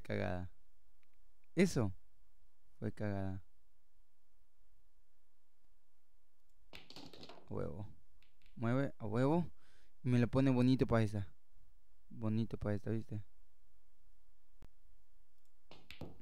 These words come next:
Mi culo era suave. ¿Por qué le di fuerte, güey? Bien. Bien, bien, bien. No, no tiene vista, no tiene vista. No la puedes meter, güey. No la puedes meter.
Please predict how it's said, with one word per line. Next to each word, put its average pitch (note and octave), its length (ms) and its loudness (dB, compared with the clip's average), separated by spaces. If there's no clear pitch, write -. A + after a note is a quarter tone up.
Mi D3+ 200 12
culo D3 400 12
era D3 200 12
suave. C3+ 300 8
¿Por A#2+ 140 6
qué D3+ 80 6
le D#3 120 10
di B2+ 120 8
fuerte, A#2+ 420 6
güey? G#2+ 200 4
Bien. E3+ 360 12
Bien, C#3 200 10
bien, C3+ 160 10
bien. C3 200 10
No, C3 160 8
no C3+ 180 6
tiene C3+ 240 6
vista, B2+ 300 6
no A#2+ 120 6
tiene C3+ 160 8
vista. A#2+ 300 6
No A#2 120 6
la A2+ 80 4
puedes G#2 240 0
meter, G#2+ 360 0
güey. F#2 100 -4
No G2+ 120 -2
la G2+ 100 -4
puedes G2+ 200 -4
meter. G2+ 380 -2